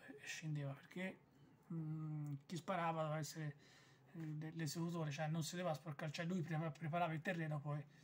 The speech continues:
lasciava, eh, il campo libero a, a, allo psicopatico, perché così era, a fare quello che doveva fare. Certo, se pote-, se sapeva sparare, poteva fare anche un, o magari poteva anche coprirsi le spalle, poteva fare tutto lui,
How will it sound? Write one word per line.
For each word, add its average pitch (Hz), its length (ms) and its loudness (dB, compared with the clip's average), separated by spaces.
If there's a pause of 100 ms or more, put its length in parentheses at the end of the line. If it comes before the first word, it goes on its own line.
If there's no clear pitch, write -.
(380)
lasciava, 151 600 2 (360)
eh, 165 60 -4
il 151 80 -4
campo 160 280 -4
libero 151 320 2
a, 143 280 2
a, 151 200 -6 (160)
allo 156 200 2
psicopatico, 156 680 4
perché 143 260 2
così 156 260 0
era, 147 340 0 (300)
a 170 80 -4
fare 165 280 -2
quello 151 180 2
che 147 60 0
doveva 151 280 -2
fare. - 380 -16 (640)
Certo, 214 280 0
se 156 140 0
pote-, 196 320 -2
se 165 120 -2
sapeva 190 340 2
sparare, 202 420 4
poteva 180 320 -2
fare 175 200 2
anche - 180 -2
un, 175 80 -2 (760)
o - 80 -4
magari 185 340 6
poteva 190 280 4
anche 202 180 2
coprirsi 196 400 4
le 190 100 2
spalle, 160 340 8
poteva 160 220 2
fare 180 140 6
tutto 196 280 0
lui, 170 380 4